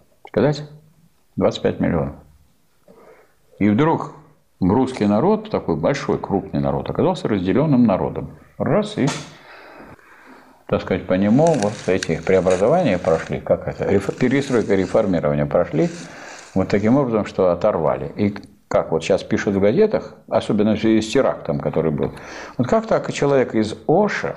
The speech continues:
из Киргизии, из такого места, где вообще террористы выходят в большом количестве, быстренько ему сделали российское гражданство. А вот русские, если оттуда просятся получить гражданство из этих республик,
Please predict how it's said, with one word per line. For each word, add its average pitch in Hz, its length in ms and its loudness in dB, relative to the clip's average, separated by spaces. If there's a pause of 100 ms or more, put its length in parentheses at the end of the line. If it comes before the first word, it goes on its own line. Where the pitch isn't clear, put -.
(140)
из 104 200 -2
Киргизии, 120 960 2 (560)
из 104 160 2
такого 143 380 2
места, 165 400 0
где 110 280 0
вообще 123 320 2
террористы 127 560 2
выходят 101 400 2
в - 20 -4
большом 92 300 0
количестве, 95 480 0
быстренько 190 440 2
ему 123 220 4
сделали 156 680 0
российское 165 560 2
гражданство. 143 680 0 (760)
А 104 140 2
вот 107 140 0
русские, 147 460 2
если 98 260 2
оттуда 95 480 2
просятся - 580 -2 (260)
получить 101 400 2
гражданство 101 600 0
из 87 180 0
этих 87 340 -2
республик, 175 520 0